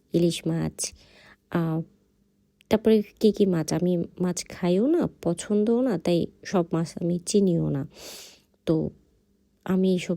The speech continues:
মাছের নাম জানিও না। তারপরে কিছু ছোট ছোট ইলিশ মাছও নিয়ে আসছে, রসুন, শাক, সিম, তারপর এখানে কিছু, উম, কাটা মাছ আছে, এটা মনে হয় পাঙ্গাস মাছ। তারপর আনছে হচ্ছে আরও কিছু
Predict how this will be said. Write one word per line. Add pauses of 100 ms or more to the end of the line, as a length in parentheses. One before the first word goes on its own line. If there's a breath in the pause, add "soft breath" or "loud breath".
মাছের
নাম
জানিও
না। (920 soft breath)
তারপরে (280)
কিছু
ছোট
ছোট
ইলিশ
মাছও
নিয়ে
আসছে,
রসুন,
শাক,
সিম, (500 loud breath)
তারপর
এখানে
কিছু, (160)
উম,
কাটা
মাছ
আছে,
এটা
মনে
হয়
পাঙ্গাস
মাছ। (500 loud breath)
তারপর
আনছে
হচ্ছে
আরও
কিছু